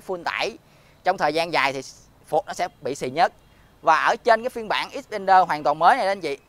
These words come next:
thì cái phần nhược điểm đó đã được Xpander khắc phục và họ đã nêu rất rõ lên trên cái phần giới thiệu của phiên bản mới này.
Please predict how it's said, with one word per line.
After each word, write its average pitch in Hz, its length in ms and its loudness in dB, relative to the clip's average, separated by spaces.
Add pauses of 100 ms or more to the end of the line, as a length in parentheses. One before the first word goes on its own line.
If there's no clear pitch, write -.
(100)
thì 143 200 -2
cái - 140 -8
phần 147 400 -4
nhược 156 200 -6
điểm 151 240 -4
đó 226 320 4 (580)
đã 175 140 4
được 175 160 2 (140)
Xpander 180 440 2
khắc - 200 -6
phục 160 220 0
và 131 120 -4
họ 131 160 -4
đã 135 180 -2 (420)
nêu 196 280 -6
rất 247 160 -2
rõ 143 300 0 (200)
lên 175 300 2
trên 165 200 0
cái 190 80 -10
phần 139 180 -4
giới 170 100 -2
thiệu 135 200 -2
của 143 140 -4
phiên 175 160 -10
bản 131 180 -6
mới 170 160 0
này. 185 160 -4